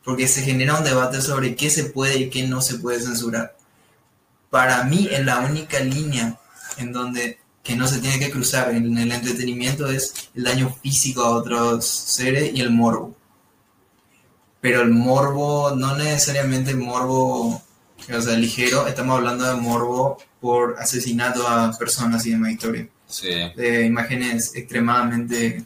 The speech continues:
Speaker 1: crudas. Ahí es la única línea que yo dibujo en el entretenimiento, porque el resto es simplemente entretenimiento, no es, no es, es inofensivo.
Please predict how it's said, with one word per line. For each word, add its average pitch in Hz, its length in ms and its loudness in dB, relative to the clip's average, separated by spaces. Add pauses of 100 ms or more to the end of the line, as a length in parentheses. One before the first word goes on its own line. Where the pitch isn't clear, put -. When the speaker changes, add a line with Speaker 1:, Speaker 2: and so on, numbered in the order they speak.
Speaker 1:
crudas. 113 440 -4 (120)
Ahí 123 400 2
es 147 140 2
la 139 120 0
única 135 280 -2
línea 123 320 -4
que 117 140 -2
yo 117 220 -8 (280)
dibujo 120 380 -6
en 117 80 2
el 117 140 0
entretenimiento, 120 720 -4
porque 120 220 -8
el - 80 -8
resto 175 260 -4
es 185 80 0
simplemente 151 520 -2
entretenimiento, 175 840 2
no 131 180 2
es, - 280 4 (680)
no 135 200 0
es, - 540 2 (260)
es 196 100 4
inofensivo. 175 960 2